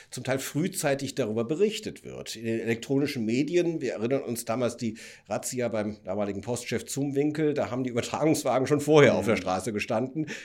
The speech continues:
Speaker 1: und es wurde dann sehr schnell berichtet und das lockt dann nicht nur Journalistinnen und Journalisten an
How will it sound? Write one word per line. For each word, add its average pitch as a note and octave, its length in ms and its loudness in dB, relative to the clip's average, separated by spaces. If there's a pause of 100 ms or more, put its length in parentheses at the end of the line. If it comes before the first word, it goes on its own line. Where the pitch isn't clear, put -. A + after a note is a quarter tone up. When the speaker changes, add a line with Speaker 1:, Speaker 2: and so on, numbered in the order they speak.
Speaker 1:
und C#3+ 120 -2
es - 100 -4
wurde D#3 220 6
dann C3+ 140 2
sehr C3 120 2
schnell B2 220 0
berichtet G#2 560 -2
und C3+ 160 -6
das B2+ 180 -2
lockt B2 540 2
dann C#3+ 280 -2
nicht D3 240 -4
nur D#3+ 140 0
Journalistinnen C3+ 560 0
und G#2 60 -8
Journalisten G2+ 460 -6
an D3+ 240 -12